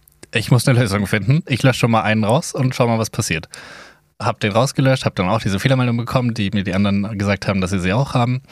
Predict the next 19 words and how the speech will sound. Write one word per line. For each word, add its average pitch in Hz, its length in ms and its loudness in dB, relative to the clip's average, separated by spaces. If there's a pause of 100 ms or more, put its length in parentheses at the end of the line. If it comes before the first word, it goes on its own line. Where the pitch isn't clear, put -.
(440)
Hab 117 220 0
dann 127 200 2
vor 113 180 2
mich 98 120 0
hingearbeitet, 120 560 0
hab 110 100 -2
gesagt, 95 240 0
hey, 107 180 0
vielleicht - 280 -4
probier's 95 220 -2
mal 87 100 0
so 131 340 2
und 87 320 -2
hab 98 140 -4
so 110 100 -2
ein 92 40 0
paar 95 120 0
Sachen 113 180 2
ausprobiert. 120 400 -2